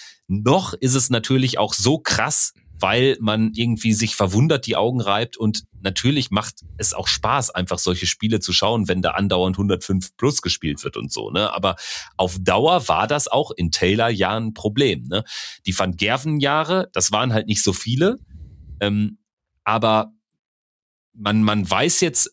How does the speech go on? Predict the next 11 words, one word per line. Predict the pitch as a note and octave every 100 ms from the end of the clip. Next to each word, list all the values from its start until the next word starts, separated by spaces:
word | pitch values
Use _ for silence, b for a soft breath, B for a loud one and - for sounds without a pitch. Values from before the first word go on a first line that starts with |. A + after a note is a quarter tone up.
| -
vor | - F2
allen | G2+ C3+
Dingen | C#3+ B2+
die | A2+ A2
Zeit | B2+ A#2+
dazwischen, | A2+ - - C#3+ D#2+ C#2+
zwischen | - D3+ - E3 D3
Van | G2+
Gerven-Dominanz | F#2 G#2+ C3+ C#3+ B2 B2 A#2 A2+ B2+
und | G#2 G2
Littler-Dominanz | G#2 - A2+ G#2+ G#2 G#2 G#2 G#2+ -